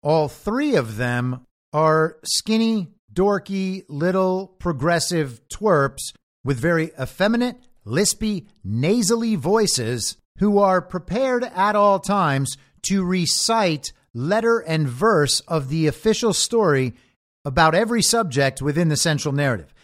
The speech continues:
They basically memorize the Atlantic and Washington Post and New York Times and have all the little facts in those fake news stories memorized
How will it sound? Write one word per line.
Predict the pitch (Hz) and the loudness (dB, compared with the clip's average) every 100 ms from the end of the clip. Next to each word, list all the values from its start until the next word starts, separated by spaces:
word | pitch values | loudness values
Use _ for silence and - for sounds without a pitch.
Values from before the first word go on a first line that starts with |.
| _ _ | _ _
They | 147 | -2
basically | 139 170 233 - 240 - 233 202 | 0 0 0 0 -2 -2 0 2
memorize | 156 196 226 175 143 127 127 127 - - _ | 2 2 4 4 4 4 2 0 -4 -14 _
the | 135 143 | -4 -4
Atlantic | 127 139 180 202 214 214 - | -2 -2 -2 -2 -4 -6 -8
and | 131 120 | -8 -4
Washington | 151 175 190 156 165 | -2 -2 -2 -4 -4
Post | 151 170 160 - _ _ | -2 -2 -2 -6 _ _
and | 120 135 | -4 0
New | 180 | 4
York | 170 160 - | 4 4 2
Times | 180 160 139 127 - - | 2 2 2 -2 -10 -8
and | 135 | -2
have | 139 185 170 | 0 0 2
all | 185 | 2
the | 170 151 | 2 0
little | 170 147 - - _ | 2 0 -2 -14 _
facts | - - 190 226 180 - - - - | -18 -2 2 2 2 -2 -8 -8 -4
in | 156 151 | 0 2
those | 151 147 - | 2 0 -4
fake | - 170 190 151 | -6 -2 -2 2
news | 208 233 | 2 4
stories | - 147 135 131 131 - _ _ - | 0 0 0 0 -2 -8 _ _ -4
memorized | 247 262 147 110 90 82 | 0 2 2 0 -4 -10